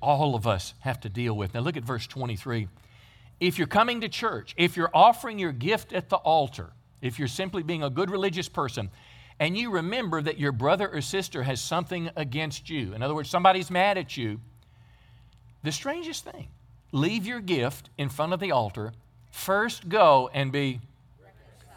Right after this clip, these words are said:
say it again, reconciled. Now, he's talking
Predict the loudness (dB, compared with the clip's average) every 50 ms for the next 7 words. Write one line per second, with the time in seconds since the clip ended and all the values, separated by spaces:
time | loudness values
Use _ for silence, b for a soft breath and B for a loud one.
0 | -20 -20 -20 -16 -8 -4 -4 -4 -2 -4 -4 -4 -4 -4 -6 -10 -16 -20 -20 -20
1 | -20 -20 -18 -20 -14 -6 0 2 2 2 2 0 -4 -2 2 4 6 6 6 4
2 | 2 0 0 -2 0 2 4 4 4 2 0 -6 -10 -10